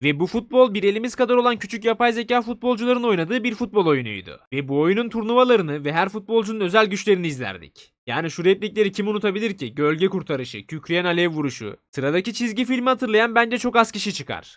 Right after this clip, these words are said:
Gormiti. İki bin dokuz yılında yine Cartoon Network'te yayınlanıyordu bu çizgi film. Ve konusu da şöyleydi. Nick ve Toby adındaki iki kardeş Gormiti adındaki çok güçlü yaratıklara dönüşebildiklerini keşfediyorlardı.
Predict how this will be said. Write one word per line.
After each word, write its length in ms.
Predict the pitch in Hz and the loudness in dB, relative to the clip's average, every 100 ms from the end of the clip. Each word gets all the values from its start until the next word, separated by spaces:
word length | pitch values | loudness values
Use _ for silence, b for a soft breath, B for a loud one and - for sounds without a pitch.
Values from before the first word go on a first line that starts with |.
| - | 0
Gormiti. 640 | 180 208 196 160 101 - _ | 6 6 4 -2 -8 -14 _
İki 200 | - 160 | -10 -6
bin 180 | 190 | -2
dokuz 300 | 208 214 247 | -2 -2 -2
yılında 260 | 247 254 254 | -2 -2 0
yine 200 | 240 247 | -2 0
Cartoon 340 | 247 220 247 240 | 2 2 0 -4
Network'te 420 | 247 240 240 254 | -2 -2 -2 2
yayınlanıyordu 580 | 240 233 220 190 160 139 | 2 2 0 0 -2 -4
bu 60 | |
çizgi 280 | 127 123 107 | -8 -12 -12
film. 220 | 104 87 - _ | -16 -18 -20 _
Ve 120 | 143 | -4
konusu 320 | 143 202 214 208 | 2 0 2 0
da 80 | |
şöyleydi. 640 | 262 247 202 147 104 85 - _ 160 | 4 6 6 6 -2 -10 -20 _ -10
Nick 240 | 165 220 | -6 -4
ve 60 | 226 | -2
Toby 220 | 233 247 | 0 2
adındaki 440 | 247 247 247 240 | 0 0 -4 -6
iki 180 | 202 247 | -6 -4
kardeş 440 | 262 254 175 180 | -2 -2 -2 -8
Gormiti 460 | - 156 170 208 247 | -4 -4 -2 -4 -2
adındaki 380 | 226 220 190 220 | -2 -4 -8 -6
çok 200 | 247 214 | -8 -6
güçlü 200 | 214 240 | -4 -2
yaratıklara 460 | 226 220 202 226 | 0 -2 -2 -2
dönüşebildiklerini 680 | 220 220 240 214 202 220 214 | -2 -2 -2 -2 -2 -2 0
keşfediyorlardı. 800 | 208 180 165 135 113 98 92 | 0 0 0 -4 -6 -8 -10